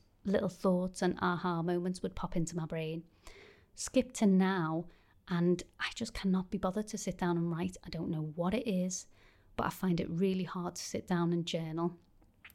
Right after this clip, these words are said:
And I've got all those books and I feel like I could probably go through them and extract knowledge from it. But my A D H D brain just doesn't wanna do that. It's like, it's too much info, it's overwhelming, I don't wanna do that. So instead, what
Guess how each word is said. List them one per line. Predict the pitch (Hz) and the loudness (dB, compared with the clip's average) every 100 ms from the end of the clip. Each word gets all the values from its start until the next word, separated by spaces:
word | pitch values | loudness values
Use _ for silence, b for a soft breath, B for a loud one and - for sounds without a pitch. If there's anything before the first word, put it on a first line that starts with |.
| - - | -6 2
And | 196 | 4
I've | 185 | 6
got | 208 226 | 4 6
all | 262 | 4
those | 277 254 | 4 2
books | - 185 175 - - | 2 2 2 -8 -2
and | 202 | -2
I | |
feel | 202 226 | 2 2
like | 277 294 | 2 0
I | 285 | -2
could | 247 | -2
probably | 233 208 202 | -2 -4 -2
go | 196 | -2
through | 180 202 190 | -2 -2 2
them | 233 - | 2 2
and | 190 | 0
extract | 185 - - 185 - 185 | 0 -4 -2 -4 0 0
knowledge | 170 175 185 | 2 0 -4
from | - 180 190 | -2 2 4
it. | 180 - B B B B | 2 -4 B B B B
But | - | -2
my | 180 | 4
A | 185 190 | 4 4
D | 196 208 | 0 -4
H | 190 - | -6 -2
D | 180 | -2
brain | 175 170 185 | 0 0 0
just | 185 - | -2 -6
doesn't | 180 180 | -2 0
wanna | 160 160 | 0 -2
do | 165 165 | -6 -6
that. | 175 - | -6 -8
It's | - 160 | -8 -8
like, | 160 | -8
it's | - | -10
too | - 262 | 0 4
much | 254 254 | 4 6
info, | 190 185 185 175 | 4 4 2 -2
it's | 175 | 2
overwhelming, | 208 220 208 175 170 170 170 - | 2 2 2 2 2 0 -2 -4
I | 170 | -4
don't | 160 160 | -4 -2
wanna | 170 165 185 | -4 -4 -4
do | 180 | -4
that. | 180 202 - B B B B - | -2 -4 -6 B B B B -14
So | - 226 226 | 2 4 6
instead, | - 208 - - 220 208 175 - | 6 4 4 2 2 2 -2 -6
what | 180 190 | -6 -6